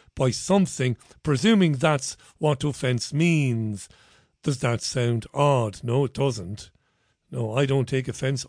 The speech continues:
either. Not when the things I believe to be true are challenged.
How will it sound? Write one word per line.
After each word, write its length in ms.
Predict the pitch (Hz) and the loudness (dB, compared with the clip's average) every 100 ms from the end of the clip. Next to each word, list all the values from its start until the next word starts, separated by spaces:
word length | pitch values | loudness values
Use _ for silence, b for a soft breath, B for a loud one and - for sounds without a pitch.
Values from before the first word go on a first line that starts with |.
| 135 | -2
either. 460 | 131 123 104 80 _ _ _ _ _ _ _ b b b b b b b b | 0 0 -4 -14 _ _ _ _ _ _ _ b b b b b b b b
Not 300 | 139 156 - | 0 2 2
when 400 | 147 151 147 120 - _ | 2 2 2 -2 -6 _
the 100 | 131 | -6
things 320 | - 156 131 | 0 2 2
I 160 | 143 156 | 2 0
believe 340 | 120 117 110 | 0 -2 -4
to 100 | - | -6
be 140 | 117 104 | -6 -6
true 460 | - 113 107 113 - _ _ _ _ _ _ _ _ _ _ _ _ _ - | -6 -6 -4 -6 -10 _ _ _ _ _ _ _ _ _ _ _ _ _ -4
are 60 | 156 | 0
challenged. 720 | - 160 135 92 - - | 2 2 0 -4 -10 -14